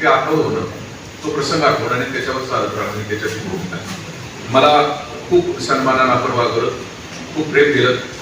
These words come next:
अं, खरं तर जेवायला मी तुमच्यासोबत पाहिजे होतो, अं, पण जाणं आवश्यक असल्यामुळे मी तुमच्या अगोदर जेवलो,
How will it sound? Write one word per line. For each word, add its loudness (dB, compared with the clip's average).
अं, 0
खरं 6
तर 4
जेवायला 6
मी 6
तुमच्यासोबत 0
पाहिजे 2
होतो, -4
अं, 0
पण 2
जाणं 6
आवश्यक 6
असल्यामुळे 2
मी -2
तुमच्या -2
अगोदर 0
जेवलो, 2